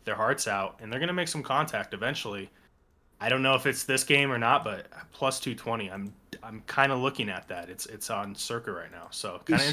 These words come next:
Speaker 1: interesting
Speaker 2: I
Speaker 1: there.
Speaker 2: can't believe the way the Toronto's lineup is not hitting. I mean, they hit homers or nothing. There's nothing in between. They
Speaker 1: Like the
Speaker 2: don't
Speaker 1: Yankees
Speaker 2: score a lot of
Speaker 1: last
Speaker 2: runs.
Speaker 1: year, right? <laughs>
Speaker 2: Yes.
Speaker 1: Yeah.
Speaker 2: Or, I mean, pitchers, you know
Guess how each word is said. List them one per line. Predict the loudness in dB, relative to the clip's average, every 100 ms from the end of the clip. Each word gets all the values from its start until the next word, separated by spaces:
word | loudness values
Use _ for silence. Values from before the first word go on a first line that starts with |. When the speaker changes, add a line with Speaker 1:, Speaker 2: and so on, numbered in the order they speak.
| 2
Speaker 1:
interesting | 8
Speaker 2:
I | 10
Speaker 1:
there. | 10
Speaker 2:
can't | 6 6 6 6
believe | 4 4 4 4 4 0 -4 -10 -20 _ _ _ -8
the | -8
way | 2 8 10 10 8 4 -6 _ -2
the | -2
Toronto's | -2 -2 2 6 6 6 4 2
lineup | 2 4 4 2
is | -2 0
not | 6 12 12 10
hitting. | -2 -2 -4 -12 -20 -20 -8
I | 2
mean, | 10
they | 12
hit | 12 12 10
homers | 10 12 12 8 6
or | 4
nothing. | 6 8 6 4 -6 -8 _
There's | 0 0 0
nothing | 2 8 10 10 4 4
in | 4
between. | 2 2 2 2
They | 4
Speaker 1:
Like |
the | 4
Speaker 2:
don't | 4
Speaker 1:
Yankees | 6 6 8 6
Speaker 2:
score | 6
a |
lot | 6
of |
Speaker 1:
last | 6
Speaker 2:
runs. | 6
Speaker 1:
year, | 2
right? | -2 -4 -4 -2 -2 -2 4
<laughs> | 12
Speaker 2:
Yes. | 12 12 10 -2 -6 -12
Speaker 1:
Yeah. | -4 0 0 8
Speaker 2:
Or, | 10 12
I | 12
mean, | 10 8 4 -18 _ _ _ _ _ 0
pitchers, | 4 6 6 2 -2 -2
you |
know | 4 4 4